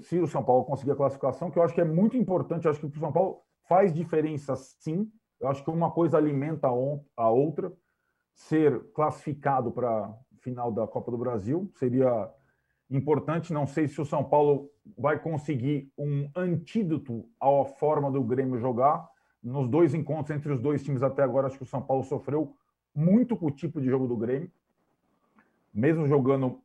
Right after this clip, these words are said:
entre aspas, melhor em Porto Alegre. Acho que esse, essa questão do desgaste,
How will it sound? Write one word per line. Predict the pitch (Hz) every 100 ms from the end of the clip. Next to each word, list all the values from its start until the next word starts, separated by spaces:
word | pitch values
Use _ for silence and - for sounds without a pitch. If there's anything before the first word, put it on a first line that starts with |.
| _
entre | 147 147 147
aspas, | 139 135 - 117
melhor | 127 139 127 135 120
em |
Porto | 110 127 147
Alegre. | 143 156 - _ _ _ _ _ _ _ _ -
Acho | 160 170 180
que | 180
esse, | 185 190 190 143
essa | 147 156
questão | 175 190
do | 180
desgaste, | 180 151 127 151 165 160 - 175